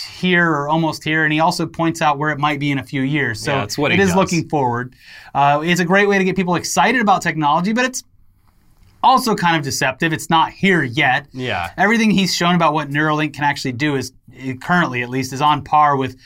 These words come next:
Speaker 1: what other companies and what scientists at top universities are also doing already. But also, those other people aren't Elon Musk, and those other people also don't really make wild predictions about what their tech might be in a decade or more. So you don't really hear much about them. It,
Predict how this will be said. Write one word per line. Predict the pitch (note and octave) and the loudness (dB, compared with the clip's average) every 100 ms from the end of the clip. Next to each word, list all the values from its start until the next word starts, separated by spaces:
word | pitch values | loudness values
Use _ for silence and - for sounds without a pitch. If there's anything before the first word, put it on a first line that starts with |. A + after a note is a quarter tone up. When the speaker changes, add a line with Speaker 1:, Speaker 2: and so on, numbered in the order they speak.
| _ | _
Speaker 1:
what | D3 | -4
other | C#3+ E3 E3 | 0 0 0
companies | D#3+ D3 D3+ D3 C#3 | 0 -2 -2 -2 -4
and | C#3 C3+ | -4 -4
what | C3+ C3 | -4 -4
scientists | D3+ D3 C#3+ B2 C#3+ | 0 0 -2 -6 -8
at | - | -4
top | C#3+ C3+ | -2 -2
universities | C3+ B2 E3 E3+ C#3 B2+ | -4 -2 -2 -2 -4 -2
are | C#3+ C#3+ | -2 0
also | C3 D3+ D3+ C3+ | 0 0 -2 -4
doing | G#2+ D3 C#3+ A#2 | -2 -2 0 -2
already. | A2+ A2+ A2 B2 C3 - - - - | -2 -2 -2 -4 -8 -18 -20 -16 -2
But | F3+ | 2
also, | E3+ G3+ G3+ G3 F3 | 4 4 4 2 2
those | D#3+ F3 | 2 0
other | E3+ E3+ | 2 0
people | D#3+ E3+ E3 D3+ | 0 -2 -2 -2
aren't | C#3 D#3+ E3 | 2 0 2
Elon | D#3+ E3 F#3+ | 2 4 4
Musk, | C4+ F3 A#2+ - | 4 2 0 -6
and | D3+ D#3 | -2 0
those | E3+ D#3+ | 0 0
other | E3 E3 | 0 0
people | E3+ E3 D#3 B2+ - _ _ | -2 -2 -2 -4 -16 _ _
also | A#2 C3+ D#3+ | -4 -2 0
don't | D3 D3 | 0 0
really | D3+ D3+ | 0 0
make | C3+ D#3 D3 | 0 -2 0
wild | C#3+ D3+ D3 | 4 4 2
predictions | D3 E3 E3 C#3+ | 0 -2 -2 -4
about | C3 C#3+ C3+ | 0 0 0
what | C#3+ | -2
their | C#3+ | -4
tech | B2 D3 C#3 - - - | -4 -4 -6 -10 -20 -4
might | D3 D#3 C#3+ | 0 2 2
be | D3+ D3+ | 0 0
in | |
a | C#3 | 0
decade | C3+ D#3+ C#3+ B2 | 0 0 -2 -4
or | |
more. | A#2 A#2+ C#3 | -4 -2 -4
So | C#3 D3+ C#3+ - - - _ | -2 -2 -4 -10 -20 -20 _
you | D#3+ | 2
don't | F#3 | 2
really | F#3+ F3+ | 2 0
hear | F3+ | 2
much | F3+ F3 | 2 0
about | D3+ E3+ D#3 | 2 2 2
them. | A#2 A2 | 0 0
It, | F#3 | 0